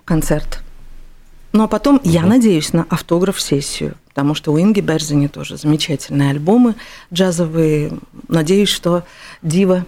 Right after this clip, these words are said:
Speaker 1: подпишет пластинки.
Speaker 2: А, значит, получается, что е-, если будет вдруг, ну, больше желающих, чем мо-, сможет вместить зал, или как вот, ну, как всё будет организовано? То есть, ну, желательно, наверное, нужно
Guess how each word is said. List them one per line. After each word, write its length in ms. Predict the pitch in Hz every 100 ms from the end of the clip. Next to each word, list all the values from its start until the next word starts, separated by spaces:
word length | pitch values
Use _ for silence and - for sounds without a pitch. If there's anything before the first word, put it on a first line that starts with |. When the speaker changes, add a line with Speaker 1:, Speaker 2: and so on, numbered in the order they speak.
| -
Speaker 1:
подпишет 560 | 165 151 - 156 - -
пластинки. 680 | - 160 - - 139 - 147 _ _ - - - - - -
Speaker 2:
А, 460 | - 110 104 104 101
значит, 380 | 98 101 101 104
получается, 520 | 101 98 - 170 165
что 200 | 110 -
е-, 140 | - 104
если 260 | 151 170
будет 340 | 113 123 147 -
вдруг, 360 | 95 127 117
ну, 680 | 90 95 110 113 104 98 92 87 - -
больше 500 | 87 123 - 107 101
желающих, 600 | 90 101 104 101 - -
чем 180 | - 101
мо-, 220 | 98 98
сможет 360 | - 101 98 101
вместить 360 | 101 - 104
зал, 240 | 92 87 85
или 140 | 87
как 240 | 92 113 -
вот, 100 | 101
ну, 80 |
как 180 | 104 123
всё 120 | - 101
будет 240 | 95 90
организовано? 680 | 90 87 92 92 92 80 82
То 80 | 87
есть, 100 | -
ну, 240 | 101 90
желательно, 400 | 92 113 131 117
наверное, 280 | 98 98 98 95
нужно 280 | 98 95